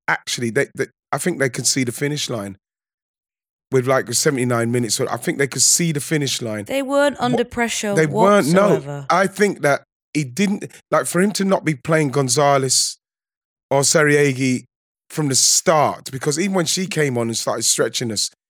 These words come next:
Speaker 1: he gave us the impetus, he gave us the opportunity to get back in that game simply because of the amount of times, in, not even say the amount of times, simply because he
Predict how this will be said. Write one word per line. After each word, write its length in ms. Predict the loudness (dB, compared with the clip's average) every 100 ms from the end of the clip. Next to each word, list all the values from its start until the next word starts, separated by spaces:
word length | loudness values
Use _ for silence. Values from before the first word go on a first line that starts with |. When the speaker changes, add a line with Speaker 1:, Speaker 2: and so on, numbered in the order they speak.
| -20 _ -2
Speaker 1:
he 100 | -2
gave 460 | 2 2 2 2
us 220 | 0 -2 -4
the 140 | -6
impetus, 360 | -8 -8 -8 -6
he 180 | -6 -2
gave 300 | 2 2 2
us 140 | 2 2
the 80 | -2
opportunity 500 | -2 -2 -2 -2 -4
to 140 | -4
get 180 | -4 -2
back 220 | -2 -2
in 100 | -2
that 220 | -2 -2
game 360 | 0 0 0 -6 -14 -20 -2
simply 420 | 0 2 2 0
because 380 | -4 0 0 0
of 60 | -2
the 60 |
amount 300 | 0 2 0
of 100 | -2
times, 520 | -2 2 2 2 -2 -8 _ _ _ _ _ _ _ _
in, 260 | -4 -2 2
not 140 | 2
even 140 | 2
say 200 | 2 2
the 80 | 2
amount 200 | 0 0
of 60 | -2
times, 300 | -4 -4 -4 _ _ -2
simply 340 | 0 0 -2
because 480 | -4 0 0 0 -2
he 180 | -8